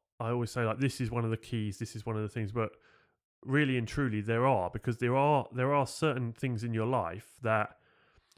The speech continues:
s-, for instance, I did, you know, some other episodes I've done things like integrity. Well,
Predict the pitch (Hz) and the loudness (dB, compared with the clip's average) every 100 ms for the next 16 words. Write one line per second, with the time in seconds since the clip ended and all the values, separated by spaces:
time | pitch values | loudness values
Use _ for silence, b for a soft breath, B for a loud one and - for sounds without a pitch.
0 | b - - - 131 117 - 117 120 127 | b -18 -18 0 0 0 -6 -4 -4 0
1 | 120 110 - - _ _ _ _ 117 - | 0 -2 -14 -20 _ _ _ _ -6 -2
2 | 139 117 117 113 120 113 110 117 110 120 | 0 2 0 -2 -2 0 0 0 0 0
3 | 113 110 110 - 117 104 104 85 - _ | 0 -2 -2 -2 -2 -2 -6 -6 -10 _
4 | b b b b - 117 113 110 | b b b b -4 0 0 0